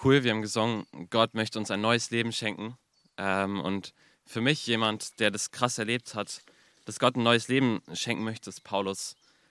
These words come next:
Ähm, und ich würde euch gerne aus einer Situation aus Paulus Leben heute erzählen. Und zwar, Paulus sitzt gerade im Gefängnis, er hat, ähm, von Jesus erzählt und es hat Menschen nicht gepasst und die haben ihn ins Gefängnis gesteckt. Ähm, und er bekommt Besuch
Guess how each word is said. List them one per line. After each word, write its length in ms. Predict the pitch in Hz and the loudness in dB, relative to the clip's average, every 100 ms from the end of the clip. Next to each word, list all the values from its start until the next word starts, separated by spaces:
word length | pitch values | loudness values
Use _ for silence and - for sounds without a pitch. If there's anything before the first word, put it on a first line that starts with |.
| _ - | _ -2
Ähm, 240 | 92 92 | 0 2
und 100 | 95 | 0
ich 140 | 95 - | -4 -6
würde 140 | 104 | -6
euch 100 | 104 | -4
gerne 360 | - 98 104 104 _ _ _ | -2 0 -2 -4 _ _ _
aus 220 | - 110 117 | -6 -4 -4
einer 60 | |
Situation 520 | 110 120 123 - 143 | -6 -6 -4 -2 0
aus 100 | 139 | -2
Paulus 280 | - 110 113 | 0 -2 0
Leben 240 | 117 127 117 | 0 0 0
heute 200 | 107 101 | -2 -4
erzählen. 480 | - - 113 120 - _ _ _ _ - | -4 -2 -2 -2 -8 _ _ _ _ -8
Und 100 | 123 | 0
zwar, 160 | 139 | 2
Paulus 280 | 127 151 160 | 4 4 4
sitzt 180 | 143 - | 2 -6
gerade 260 | - 117 117 | 2 2 2
im 80 | |
Gefängnis, 500 | 113 - 113 143 147 | -4 -4 -4 -2 -2
er 100 | 98 | -2
hat, 200 | 98 - - _ _ _ - | -2 -4 -16 _ _ _ -8
ähm, 260 | 98 101 | -4 -4
von 180 | 101 110 | -4 -4
Jesus 320 | 107 123 135 120 | -2 -2 -4 -6
erzählt 520 | 107 - 117 113 - | -6 -4 -2 -2 -6
und 120 | - | -4
es 100 | 117 | -2
hat 160 | 127 - | -2 0
Menschen 300 | 117 123 - | 2 2 0
nicht 120 | 127 | -2
gepasst 460 | 127 131 139 - - | -4 2 2 2 -6
und 160 | 104 | -4
die 60 | 98 | 0
haben 100 | 101 | 0
ihn 80 | 104 | 2
ins 180 | 98 - | -2 -6
Gefängnis 360 | - 110 113 | -8 -6 -6
gesteckt. 480 | - - 113 - - _ _ _ _ _ _ _ | -10 -6 -6 -6 -18 _ _ _ _ _ _ _
Ähm, 180 | - 101 | -6 -2
und 100 | 104 | 2
er 80 | 110 | 6
bekommt 280 | 120 160 165 | 6 6 2
Besuch 400 | 135 139 160 | 0 -2 -4